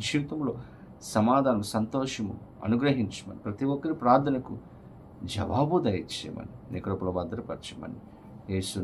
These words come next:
నామమును అడిగి వేడుకొనుచు ఉన్నాము మా పరమ తండ్రి.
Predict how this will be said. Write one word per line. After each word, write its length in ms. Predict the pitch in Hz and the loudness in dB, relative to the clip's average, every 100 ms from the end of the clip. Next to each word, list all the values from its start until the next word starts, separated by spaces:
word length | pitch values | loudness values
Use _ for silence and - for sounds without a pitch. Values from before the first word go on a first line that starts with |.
| 92 | 0
నామమును 480 | 95 104 104 110 110 | 2 4 4 4 4
అడిగి 200 | 113 117 120 | 4 6 6
వేడుకొనుచు 580 | 127 - 98 - - - - - - - 104 107 | 4 2 -2 -4 -10 -12 -16 -20 -20 -12 2 6
ఉన్నాము 380 | 151 147 123 107 | 10 10 10 6
మా 80 | 95 87 | 2 -2
పరమ 240 | 92 92 87 - | -2 -2 -4 -4
తండ్రి. 320 | 95 95 131 | -6 -2 -2